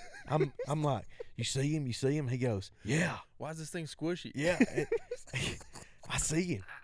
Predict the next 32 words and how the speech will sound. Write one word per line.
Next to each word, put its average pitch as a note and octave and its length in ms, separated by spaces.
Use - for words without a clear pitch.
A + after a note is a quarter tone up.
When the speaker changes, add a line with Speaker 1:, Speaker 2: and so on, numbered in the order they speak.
Speaker 2:
I C3 100
see E3 380
him. F#2+ 100
And A#2 100
I'm C3+ 180
like, A#2+ 220
"Well, D#3+ 340
uh, A2 300
I C3 120
can't - 200
get D#3 200
the - 60
gun E3 340
cocked, G#2+ 380
so A2+ 120
I C3+ 60
don't C#3 100
know C3+ 80
how C3 100
you're C#3+ 120
gonna," C#3 200
no, D#3 160
you F3+ 80
know. E3+ 160
And C3 100
so E3+ 180
I'm D3 120
like, B2 240
Speaker 1:
Yeah. G#2 200
Speaker 2:
you C#3 80
know, A#2 280
looking, C#3 460